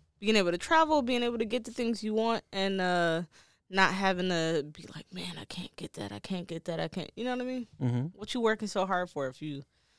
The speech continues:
Speaker 1: don't, um, splurge on yourself sometimes?
Speaker 2: Right. But also, like, maybe you don't need to splurge on the things, and you don't need to buy those things, and you can just
Speaker 1: Well,
Speaker 2: live
Speaker 1: me
Speaker 2: your
Speaker 1: and you
Speaker 2: life
Speaker 1: look at
Speaker 2: simply,
Speaker 1: things
Speaker 2: you know?
Speaker 1: differently when it comes to that stuff.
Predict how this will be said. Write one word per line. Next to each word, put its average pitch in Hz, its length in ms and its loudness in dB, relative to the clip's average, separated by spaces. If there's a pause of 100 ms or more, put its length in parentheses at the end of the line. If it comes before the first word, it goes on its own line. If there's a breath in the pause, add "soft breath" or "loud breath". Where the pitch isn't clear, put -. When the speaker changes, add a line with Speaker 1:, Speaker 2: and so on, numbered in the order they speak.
(300)
Speaker 1:
don't, 165 360 -2
um, 135 520 -6
splurge 170 480 0
on 147 120 -2
yourself 147 380 -6
sometimes? 147 580 -8
Speaker 2:
Right. 170 220 -4 (920 loud breath)
But 139 300 8 (160)
also, 123 800 2
like, 110 340 -2 (600 loud breath)
maybe 123 680 -2
you 123 140 -2
don't 123 220 6
need 127 200 0
to 113 120 0
splurge 110 440 0
on 101 160 -2
the 101 60 -8
things, 98 460 -8
and 101 140 -6
you 104 280 -8 (420 soft breath)
don't 123 160 6
need 196 200 8
to 120 100 8
buy 101 180 2
those 101 300 -6
things, 101 420 -6
and 110 140 -4
you 104 140 -4
can 104 200 -8
just - 320 -10 (480)
Speaker 1:
Well, 262 140 10
Speaker 2:
live 285 80 10
Speaker 1:
me 370 100 12
Speaker 2:
your 415 80 10
Speaker 1:
and 320 100 10
you 349 100 12
Speaker 2:
life 302 100 6
Speaker 1:
look 277 80 8
at - 80 10
Speaker 2:
simply, - 180 4
Speaker 1:
things 233 220 2
Speaker 2:
you - 20 -8
know? 139 60 -10
Speaker 1:
differently 180 580 2
when 160 160 0
it 156 100 0
comes 160 280 0
to 165 120 2
that 147 240 6
stuff. 139 380 0